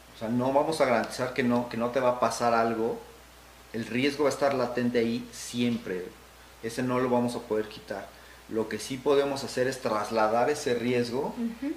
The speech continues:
Speaker 1: hacia una compañía que va a ser mucho más sólida porque tiene miles de millones de pesos y de dólares
Speaker 2: Exactamente.
Speaker 1: para pagarte a ti una inde-, una indemnización,
Speaker 2: Así es.
Speaker 1: cosa que es muy difícil que tú tengas un ahorro de cuatro, cinco, seis millones de pesos,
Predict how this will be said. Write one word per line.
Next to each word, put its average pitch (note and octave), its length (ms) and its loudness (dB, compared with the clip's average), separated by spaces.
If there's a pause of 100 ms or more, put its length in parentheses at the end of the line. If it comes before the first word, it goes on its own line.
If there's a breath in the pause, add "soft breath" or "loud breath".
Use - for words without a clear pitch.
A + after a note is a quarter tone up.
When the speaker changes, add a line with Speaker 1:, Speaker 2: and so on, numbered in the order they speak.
(120)
Speaker 1:
hacia G#2+ 320 -4
una C#3+ 200 0
compañía B2 680 0
que G#2+ 100 0
va A2 120 6
a A#2 40 2
ser B2 140 -2
mucho G#2+ 360 -2
más A#2+ 260 0
sólida C3+ 360 0
porque G2+ 220 -8
tiene A#2 240 -4
miles B2+ 340 -2
de A#2+ 120 -2
millones A2+ 440 -2
de G#2 80 -2
pesos A#2+ 360 2
y - 20 -4
de G2+ 60 -2
dólares B2 500 2
Speaker 2:
Exactamente. A3 500 -8
Speaker 1:
para G2+ 220 2
pagarte A#2+ 340 4
a - 60 -6
ti B2+ 80 -2
una A#2+ 160 0
inde-, G#2+ 320 -4
una B2 280 -2
indemnización, G#2+ 1040 -4
Speaker 2:
Así F#3 320 -14
es. - 220 -16
Speaker 1:
cosa A#2+ 280 0
que A#2+ 100 -2
es A#2+ 100 -2
muy B2+ 320 0
difícil B2 400 -6
que G#2+ 80 -2
tú A2 140 -6
tengas A#2 340 -2
un A2+ 100 -4
ahorro G#2+ 400 -2
de G#2 80 -4
cuatro, G#2 360 -4
cinco, G2+ 340 -10
seis G2+ 300 -6
millones G2 420 -10
de F#2 60 -16
pesos, - 280 -16